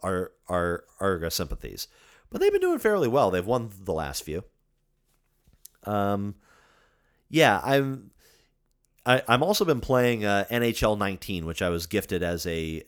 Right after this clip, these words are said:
as a, a Christmas present. And I've been enjoying, like, that is a, is a strange game for someone like me, because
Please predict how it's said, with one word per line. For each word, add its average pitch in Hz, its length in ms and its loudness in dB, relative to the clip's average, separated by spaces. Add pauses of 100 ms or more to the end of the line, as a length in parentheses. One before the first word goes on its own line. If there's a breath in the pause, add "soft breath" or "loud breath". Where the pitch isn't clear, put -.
as 87 160 -6
a, 80 340 -6
a 80 120 -8
Christmas - 380 -10
present. 65 420 -10 (960 soft breath)
And 110 540 0 (460)
I've 277 300 2
been 226 160 4
enjoying, 127 500 2
like, 113 280 0 (360 loud breath)
that 160 480 2 (360)
is 131 180 0
a, 110 240 4 (480)
is 123 140 -2
a 117 60 0
strange 135 520 0
game 107 240 0
for 98 140 -4
someone 90 340 -2
like 78 220 -6
me, 76 320 -12
because 95 440 -2